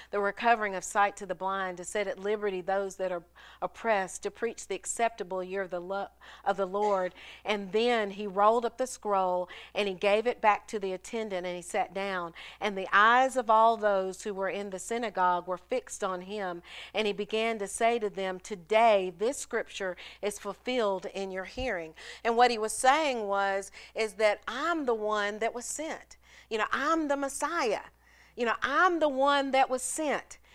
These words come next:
I'm the one that you were looking for. The scripture today is fulfilled in your hearing. In essence, he's saying, "I'm the one that was prophesied."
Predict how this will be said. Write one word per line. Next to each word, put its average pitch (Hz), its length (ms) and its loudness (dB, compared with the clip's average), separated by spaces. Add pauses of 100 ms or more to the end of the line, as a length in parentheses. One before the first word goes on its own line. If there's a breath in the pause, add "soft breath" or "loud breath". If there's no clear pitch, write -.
(240 loud breath)
I'm 349 360 6
the 320 80 2
one 285 360 0
that 226 180 2
you 247 120 -4
were 254 180 4
looking 262 380 -2
for. 170 460 -6 (880 soft breath)
The 233 160 2
scripture 285 600 2
today 254 840 2
is 262 240 4
fulfilled 285 600 2
in 254 120 2
your 269 160 2
hearing. 262 520 -4 (340 loud breath)
In 262 160 8
essence, 311 380 2
he's 277 180 -2
saying, 311 360 4 (100)
"I'm 359 240 0
the 381 80 2
one 359 340 2
that 320 240 -2
was 320 240 2
prophesied." 277 840 4